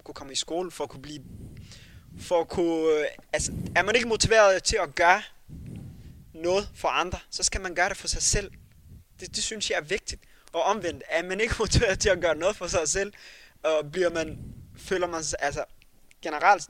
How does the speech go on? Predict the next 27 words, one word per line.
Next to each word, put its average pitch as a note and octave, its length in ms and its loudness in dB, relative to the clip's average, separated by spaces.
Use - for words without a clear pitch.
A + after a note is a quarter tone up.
det F#3 100 -4
synes G3+ 220 -4
jeg, D3 180 2
altså, C3+ 240 -6
det E3+ 200 -4
er D#3+ 60 -2
vigtigt G3+ 280 2
at C#3 60 -2
have C#3+ 160 -4
med. F#3+ 60 -4
Generelt D#3 360 4
som - 120 2
mennesker, D#3+ 340 -4
hvis - 160 -2
vi D3 60 -10
gør E3+ 420 4
en D3 160 -18
indsats D#3+ 340 -4
for C#3+ 160 -4
andre, D#3+ 320 -2
så, - 180 0
så - 180 -2
skaber G#3+ 320 2
de F3 160 -6
glæde F3+ 300 0
i D#3 40 -2
os. D3+ 360 -2